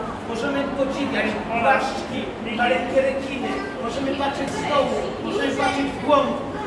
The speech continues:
Bogu dziękujemy, że coś takiego powstało w Polsce, że możemy być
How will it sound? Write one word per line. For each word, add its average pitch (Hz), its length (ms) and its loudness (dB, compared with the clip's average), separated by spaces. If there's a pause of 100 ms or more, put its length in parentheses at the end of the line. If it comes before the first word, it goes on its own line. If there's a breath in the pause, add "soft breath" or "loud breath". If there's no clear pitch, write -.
Bogu 294 280 4
dziękujemy, 277 640 -2
że - 200 0 (280)
coś 285 160 2
takiego 277 360 0
powstało 269 520 4 (520)
w - 40 -6
Polsce, 302 480 2 (100)
że 262 100 6
możemy 269 560 2 (400)
być - 160 -2